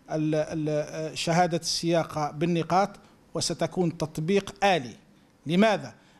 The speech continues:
لأن الآن تشكيلنا ينفصل إلى تشكيلين. التشكيل الأول هو تشكيل مراقبة، يعني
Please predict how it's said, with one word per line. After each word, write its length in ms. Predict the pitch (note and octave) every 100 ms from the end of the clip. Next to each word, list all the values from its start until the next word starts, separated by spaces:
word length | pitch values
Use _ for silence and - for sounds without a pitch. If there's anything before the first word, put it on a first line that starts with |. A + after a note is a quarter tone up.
| -
لأن 380 | D#3+ G#3+ A3 G#3
الآن 600 | F3+ F3+ G3+ G#3+ B3 D4+ - - - F#3 F#3
تشكيلنا 760 | G3 - - A#3+ G#3+ G#3+ A#3 A#3 - _ _
ينفصل 760 | - F3+ A3 A3 G#3+ G#3 A#3 A#3 F3+
إلى 220 | F3+ F3
تشكيلين. 720 | F3+ - - E3+ G#3 D3+ A2 - _ _ _
التشكيل 540 | D3+ F#3 F3 - B3+ A3
الأول 460 | G#3+ A#3 G3 F3+
هو 200 | E3 E3+
تشكيل 580 | E3 F3+ - - C#4 B3
مراقبة، 760 | G#3+ G3+ G#3 F#3+ D#3+ C3 C3 E3+ _ _ _
يعني 400 | C#3+ D#3+ E3+ F3+